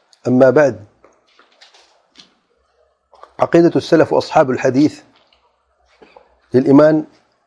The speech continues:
للإمام أبو عثمان الصابوني رحمه الله. شرح فضيلة الشيخ العلامة ربيع بن هادي المدخلي حفظه الله.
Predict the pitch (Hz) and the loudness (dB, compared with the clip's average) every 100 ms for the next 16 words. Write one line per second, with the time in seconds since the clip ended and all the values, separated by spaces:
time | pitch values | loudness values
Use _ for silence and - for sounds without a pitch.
0 | _ 123 147 139 143 139 113 - _ _ | _ 0 0 2 2 2 -2 -12 _ _
1 | 113 123 139 139 139 127 - 139 139 127 | -6 -2 0 2 2 0 0 0 2 -2
2 | 113 135 120 123 123 147 - _ _ _ | -2 0 0 2 2 2 -2 _ _ _
3 | _ _ _ _ _ _ _ _ _ _ | _ _ _ _ _ _ _ _ _ _
4 | _ _ - - _ - 151 147 135 151 | _ _ -20 -20 _ -4 -2 2 2 2
5 | 131 - 170 - 135 131 143 151 160 - | 0 0 0 2 0 4 4 2 -2 -8
6 | _ _ _ _ _ _ _ _ _ 127 | _ _ _ _ _ _ _ _ _ 0
7 | 139 147 135 127 143 135 131 143 - 139 | 2 0 0 0 2 0 0 -2 -2 -4
8 | 127 - 139 120 120 120 | -4 -2 -2 0 0 0